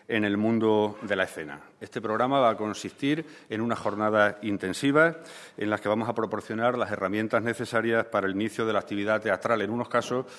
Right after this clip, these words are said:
y para la consolidación, la mejora y el perfeccionamiento en otros. Las jornadas van a terminar en cada uno de los municipios que han sido seleccionados con una representación teatral.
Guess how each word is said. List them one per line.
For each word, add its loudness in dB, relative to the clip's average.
y -6
para 2
la 2
consolidación, -2
la 2
mejora -2
y 0
el -2
perfeccionamiento -4
en -6
otros. -2
Las 0
jornadas 2
van 2
a -4
terminar 0
en -2
cada -2
uno -4
de -2
los -4
municipios -6
que -8
han -6
sido -8
seleccionados -6
con -4
una 2
representación -4
teatral. 0